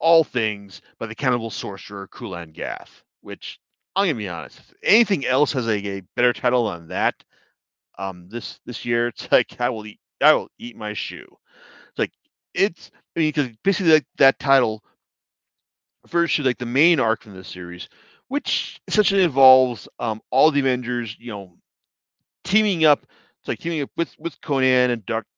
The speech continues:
Doctor Strange to fight Kulan Gath <laughs> and losing big time because Gath has been consuming the essence of Shuma-Gorath, and now he has the power of the, of an elder god at, at his disposal, and he's able to just, you know, murder the,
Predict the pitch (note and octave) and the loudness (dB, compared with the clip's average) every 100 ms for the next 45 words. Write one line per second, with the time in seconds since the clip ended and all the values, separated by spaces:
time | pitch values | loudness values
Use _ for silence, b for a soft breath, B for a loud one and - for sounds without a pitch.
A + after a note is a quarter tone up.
0 | - A#2 G#2 - - F#2 F#2 - - - | -8 -6 -6 -10 -6 -6 -6 -12 -16 2
1 | - A#2+ - C3 G2 F#2+ F#2+ F2+ F2 - | 2 2 -4 -8 -6 -6 -4 -2 -2 -6
2 | b b - - A#3+ G#3+ D3+ B2+ D3+ E3+ | b b -4 6 8 8 2 -2 0 2
3 | C#3+ B2+ G2 D#2 - _ _ _ _ _ | 2 2 2 -8 -20 _ _ _ _ _
4 | - C#3+ B2 - B2 G#2+ F2+ D#2+ C#2+ B | 0 0 0 -4 -2 -2 -2 -8 -14 B
5 | B B B B B D3 E3 C#3+ - - | B B B B B 4 6 6 4 4
6 | C3+ C#3 B2 A2 B2 - - - C3 A2+ | 6 4 0 -2 -4 -6 -16 -8 -6 -6
7 | A#2 G#2 - G#2+ A2+ G#2 - A#2+ A#2+ G#2+ | -6 -6 -8 -14 -14 -10 -8 -6 -8 -4
8 | G2 F#2 F#2+ F#2+ - A#2+ A2+ G#2 A#2 G#2 | -4 0 0 0 -6 -6 -4 -2 -2 -4
9 | G#2+ G2 F#2+ F#2+ F2+ F2+ G2 _ - A2 | -6 -4 -2 -2 -6 -10 -16 _ -14 -10
10 | G#2+ - C#3 C3 A2+ G2 F2+ F2 E2 C2 | -10 -2 -2 0 -4 -4 -2 -2 -4 -8
11 | F2 - _ F#2 F2+ - - - A#2+ A2 | -12 -16 _ -14 -14 -14 -18 -10 -8 -8
12 | F#2+ F2+ _ b b A#3 B3+ D#3 D3 D#3 | -8 -16 _ b b 0 2 4 4 4
13 | D3+ B2+ C#3+ - B2+ B2 A#2 A#2+ C3 B2+ | 2 0 -2 -2 -2 -2 -6 -2 -2 -2
14 | B2+ | -6